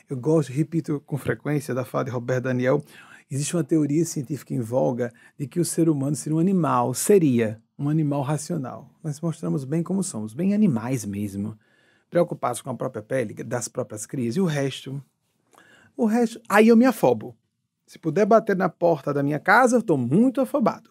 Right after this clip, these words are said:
muito preocupado, muito sensível, eu sou uma pessoa muito compassiva,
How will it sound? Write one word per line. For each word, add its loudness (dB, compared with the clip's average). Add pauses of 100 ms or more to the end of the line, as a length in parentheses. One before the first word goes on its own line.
muito 4
preocupado, 0
muito 2
sensível, -8
eu -10
sou -10
uma -12
pessoa -8
muito -2
compassiva, -4